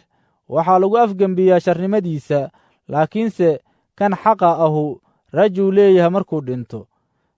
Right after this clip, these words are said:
Xigmaddu waxay taal kii garasho leh qalbigiisa, laakiinse wixii nacasyada uurkooda ku jiraa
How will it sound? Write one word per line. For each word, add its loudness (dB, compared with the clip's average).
Xigmaddu -2
waxay 2
taal 2
kii -6
garasho 0
leh 0
qalbigiisa, -2
laakiinse -2
wixii 0
nacasyada -2
uurkooda 0
ku -8
jiraa 2